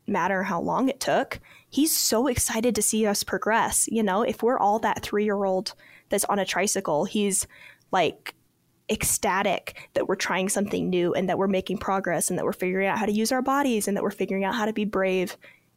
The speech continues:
because those are all steps to become like God. And it's allowed to take a long time. It's allowed to take our lifetimes and beyond.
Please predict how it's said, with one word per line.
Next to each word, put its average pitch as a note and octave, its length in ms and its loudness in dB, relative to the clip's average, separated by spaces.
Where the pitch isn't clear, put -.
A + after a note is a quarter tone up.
because F#3+ 600 2
those G#3 160 2
are - 100 0
all - 140 2
steps - 280 -2
to G3+ 120 -2
become G3+ 380 -2
like - 200 -2
God. E3 420 0
And G#3 120 2
it's G#3+ 160 0
allowed A3 440 0
to - 100 -10
take - 400 0
a G#3+ 80 0
long G#3 320 2
time. G#3 380 -2
It's G3+ 120 -4
allowed G#3 260 0
to G#3+ 80 -2
take - 220 -2
our F3+ 140 2
lifetimes G3 560 0
and G3 140 0
beyond. F#3 600 0